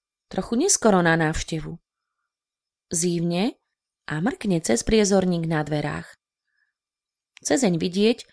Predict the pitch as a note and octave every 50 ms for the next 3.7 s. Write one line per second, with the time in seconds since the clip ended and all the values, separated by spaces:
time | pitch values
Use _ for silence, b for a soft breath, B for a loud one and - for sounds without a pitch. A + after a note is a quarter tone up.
0 | _ _ _ _ - - F#3 - F#3+ F#3 F3 F3 E3 D#3 D3 E3 E3 F3 F#3+ G3
1 | G#3 G#3+ G#3+ - - D#3+ - - F3 - - F3 F3 - D#3+ D3 - - - -
2 | - D#3 D#3 D#3+ E3+ _ _ _ _ _ _ _ _ _ _ _ _ _ _ _
3 | _ _ _ _ _ _ _ - D#3+ D#3+ D#3 C#3 C#3 -